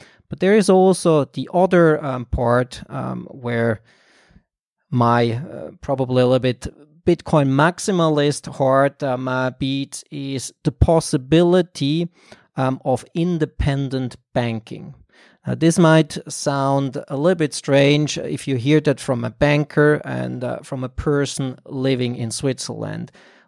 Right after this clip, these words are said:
We might not really have a, uh, firm issue in Switzerland. Our government, um, is sound. We have stable, um, uh, politics, uh, political, uh, system.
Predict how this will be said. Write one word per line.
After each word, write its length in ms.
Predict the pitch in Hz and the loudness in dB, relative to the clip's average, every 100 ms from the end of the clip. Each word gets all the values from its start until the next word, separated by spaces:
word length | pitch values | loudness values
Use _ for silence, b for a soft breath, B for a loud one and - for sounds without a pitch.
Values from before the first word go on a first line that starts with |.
| _ | _
We 140 | 156 | 4
might 260 | 185 175 170 | 6 4 4
not 200 | 165 156 | 2 4
really 380 | 135 143 143 139 | 4 6 6 6
have 540 | 120 131 131 131 123 - | 4 4 2 0 -4 -10
a, 340 | 135 127 127 | -10 -8 -8
uh, 260 | 127 131 - 190 | -8 -10 -14 -18
firm 400 | - 147 131 127 | -2 2 2 2
issue 360 | 151 135 - 123 | 0 -2 -2 -6
in 100 | 113 | -6
Switzerland. 800 | - 139 - 127 117 117 123 120 | -6 -8 -8 -8 -6 -6 -6 -6
Our 420 | 120 127 131 127 | 0 2 4 2
government, 920 | 123 - 143 143 139 135 139 139 135 - | 0 2 2 4 2 2 0 0 -4 -10
um, 320 | - 131 131 - | -10 -10 -10 -8
is 220 | 127 117 | -6 -4
sound. 800 | - - - 131 135 135 139 - | -4 -4 0 2 2 2 0 -4
We 240 | 143 131 120 | -10 -6 -2
have 400 | 117 123 120 - | 0 0 -2 -6
stable, 680 | - - 139 139 135 131 131 | -8 -2 -2 0 0 2 0
um, 360 | 131 131 131 127 | -2 -6 -6 -4
uh, 320 | 127 127 127 | -4 -4 -2
politics, 840 | - 123 147 156 160 156 - - B B B B B | -2 2 2 4 4 0 -4 -8 B B B B B
uh, 260 | 120 110 117 | -10 -8 -6
political, 720 | - 123 135 135 - 127 127 | -2 0 -2 -6 -6 -2 0
uh, 280 | 123 123 127 | 0 -2 -4
system. 760 | - 175 - - 156 156 165 | -4 -4 -4 2 4 4 2